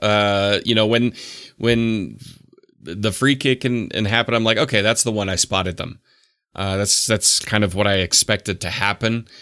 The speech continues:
with him in there. And, oh my God, Schalke could use him right now. Well, let's just put it, put that there. But, you know, what frustrated me about this match is almost like they didn't watch the previous week against Union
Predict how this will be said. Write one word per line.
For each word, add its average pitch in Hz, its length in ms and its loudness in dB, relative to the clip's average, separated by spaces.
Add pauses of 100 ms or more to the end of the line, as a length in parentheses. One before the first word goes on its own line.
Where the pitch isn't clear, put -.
(220)
with 107 180 -2
him 117 180 2
in 110 120 2
there. 110 300 4
And, 107 280 -2
oh 127 100 2
my 117 140 2
God, 101 240 2
Schalke 90 420 -2
could 82 160 -8
use 82 260 -2
him 82 200 -6
right 78 220 -8
now. - 260 -12 (220)
Well, 95 100 -6
let's 104 180 0
just 95 200 -2
put 90 160 -4
it, 87 120 -6 (280)
put - 180 0
that 107 300 0
there. 82 320 -6
But, 123 240 2 (880)
you 151 100 2
know, 151 380 2
what 147 260 2
frustrated 190 680 0
me 135 200 2
about 117 260 0
this - 180 0
match 127 300 2
is 110 100 -2
almost 139 420 0
like 123 440 2
they 113 360 2
didn't 120 500 0
watch 117 640 0 (120)
the 107 100 -2
previous 113 580 0
week 127 220 2
against 107 320 -4
Union 110 640 2